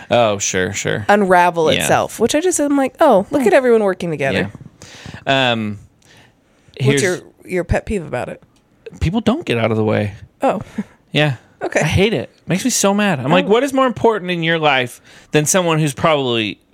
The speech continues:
Speaker 1: if there's an ambulance, like, they're at risk of death,
Speaker 2: Yeah.
Speaker 1: probably."
Speaker 2: Yeah.
Speaker 1: Um,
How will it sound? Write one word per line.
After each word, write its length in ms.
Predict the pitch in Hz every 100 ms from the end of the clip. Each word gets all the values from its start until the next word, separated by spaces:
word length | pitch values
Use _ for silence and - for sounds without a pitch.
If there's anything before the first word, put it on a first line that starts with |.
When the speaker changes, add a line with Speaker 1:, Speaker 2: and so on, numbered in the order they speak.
| - -
Speaker 1:
if 100 | 151
there's 220 | 208 226
an 100 | 156 -
ambulance, 460 | 151 139 110 98 107
like, 160 | 117
they're 120 | 127 117
at 60 |
risk 240 | 107 104 -
of 100 | 101
death, 220 | 78 -
Speaker 2:
Yeah. 140 | 202 -
Speaker 1:
probably." 260 | - - - _ -
Speaker 2:
Yeah. 180 | 165 92 - _ _ _ _ _ _ _ - - - - -
Speaker 1:
Um, 540 | - 135 131 120 107